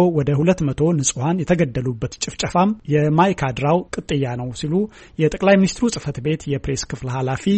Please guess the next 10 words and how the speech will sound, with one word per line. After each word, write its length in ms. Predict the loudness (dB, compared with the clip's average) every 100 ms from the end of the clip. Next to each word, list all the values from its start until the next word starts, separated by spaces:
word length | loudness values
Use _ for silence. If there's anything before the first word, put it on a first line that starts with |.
| 0 -2
ቢለኔ 440 | -2 0 0 0 -2
ስዩም 340 | -2 2 2 2 -4
ዛሬ 260 | 0 0 2 -2 -2
ለጋዜጠኞች 640 | -2 0 -2 -2 -6 -6 -6
ተናግረዋል። 580 | -4 -2 4 6 6 2 -10 _ _ _ _ -20 _ _ _
ሳምሪ 340 | 0 4 6 6
በመባል 520 | 4 2 -2 0 2 2
የሚጠሩ 540 | 0 0 -2 -4 -2 0 0
በህወሓት 460 | 0 0 4 4 2
የተደራጁ 520 | -4 -2 -4 -6